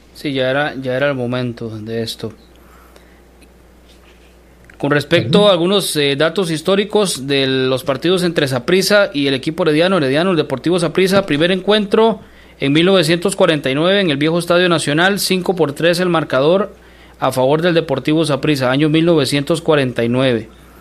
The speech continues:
Speaker 1: El mayor goleador en cuanto a lo que le ha hecho más goles al equipo herediano, Edgar Marín con dieciséis por parte del Saprissa.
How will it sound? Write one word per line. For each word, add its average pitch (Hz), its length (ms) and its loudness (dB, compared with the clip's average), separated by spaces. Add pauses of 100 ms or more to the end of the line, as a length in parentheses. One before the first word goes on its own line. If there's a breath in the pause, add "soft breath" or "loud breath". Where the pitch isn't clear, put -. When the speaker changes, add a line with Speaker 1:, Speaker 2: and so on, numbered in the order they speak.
(280 loud breath)
Speaker 1:
El 131 120 -4
mayor 131 280 2
goleador 165 420 4
en 180 80 2
cuanto 139 440 0
a 123 520 2
lo 117 180 -4
que 131 100 -4
le 135 80 2
ha 151 80 4
hecho 180 160 -2
más 180 140 0
goles 185 260 2
al 151 100 0
equipo 156 300 -2
herediano, 185 540 2
Edgar 156 300 -2
Marín 156 280 2
con 180 160 0
dieciséis 139 760 0 (540 soft breath)
por 117 160 0
parte - 240 0
del 147 120 2
Saprissa. 175 580 0